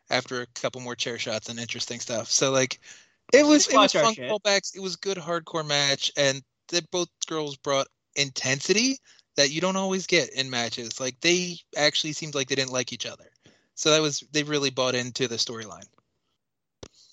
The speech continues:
Speaker 2: I forget, there was a thumbtack spot. W-, was it Mickey that went through him, or was Deanna?
Speaker 1: Mickey
Speaker 2: I
Speaker 1: went
Speaker 2: forget.
Speaker 1: through him, and then she got the tacks, like,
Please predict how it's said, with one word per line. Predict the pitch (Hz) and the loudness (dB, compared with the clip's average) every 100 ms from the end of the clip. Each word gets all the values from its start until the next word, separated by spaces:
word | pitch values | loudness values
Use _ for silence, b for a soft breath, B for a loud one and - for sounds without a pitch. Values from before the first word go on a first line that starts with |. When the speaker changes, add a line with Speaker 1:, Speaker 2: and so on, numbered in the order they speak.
| _ - | _ -14
Speaker 2:
I | 214 | -12
forget, | 294 226 - | -4 -2 0
there | 185 | 2
was | 262 302 247 | 6 6 6
a | 147 | -2
thumbtack | - 196 240 - 131 127 - | 2 2 2 -2 -4 -6 -8
spot. | - - 123 120 120 | -10 -4 -2 -2 -4
W-, | 139 - | -8 -2
was | 160 151 | 0 2
it | 147 | 2
Mickey | 170 220 | 2 4
that | 247 | 2
went | 269 269 | 2 0
through | 311 339 | -4 -4
him, | 349 240 | -4 0
or | 165 160 | 0 2
was | 139 135 | 0 -2
Deanna? | 131 131 123 | 0 4 4
Speaker 1:
Mickey | 113 - | 4 0
Speaker 2:
I | |
Speaker 1:
went | 156 135 | 0 -2
Speaker 2:
forget. | 117 113 | -2 -2
Speaker 1:
through | 147 | -2
him, | 143 | -2
and | 139 | -4
then | 139 | -6
she | 135 143 | -4 0
got | 139 131 | 0 0
the | |
tacks, | - 143 127 - | -2 -2 0 -2
like, | 135 | -6